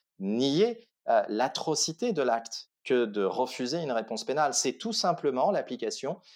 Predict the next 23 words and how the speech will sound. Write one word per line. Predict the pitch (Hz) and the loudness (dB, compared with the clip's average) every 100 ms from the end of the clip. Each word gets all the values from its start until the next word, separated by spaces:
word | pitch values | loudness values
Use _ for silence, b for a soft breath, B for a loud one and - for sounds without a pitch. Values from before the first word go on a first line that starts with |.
| b - | b 0
des | 143 | 0
principes | 139 143 - 151 | 2 0 0 -2
de | 139 | -2
nécessité | 120 113 113 113 107 113 | -4 -4 -6 -6 -4 -4
et | |
de | 107 | -2
proportionnalité | - - 95 107 101 98 98 160 | -4 -2 -2 -4 -4 -4 -2 0
dans | 117 110 | 0 -2
un | 110 | -4
État | 123 131 | -4 -4
civilisé. | - - 110 98 92 92 131 156 B B B | -4 -4 -6 -6 -6 -2 -4 -4 B B B
Et | - 98 | -4 -2
si | - - 147 | 0 0 2
l'on | 127 120 113 | 0 0 -4
veut | 110 165 180 - _ _ - | -2 0 0 -4 _ _ -14
demeurer | 98 139 156 147 147 143 127 95 | 0 2 2 2 0 0 0 -4
un | 95 | -4
État | 95 110 92 - _ | -2 2 0 0 _
civilisé, | - - - 160 156 156 160 156 202 233 _ b b | -4 0 2 2 2 -2 -2 2 2 2 _ b b
si | - - | -2 0
l'on | 107 107 107 | 2 2 0
veut, | 120 208 247 - _ - | 2 2 2 -10 _ -2
euh, | 107 | 0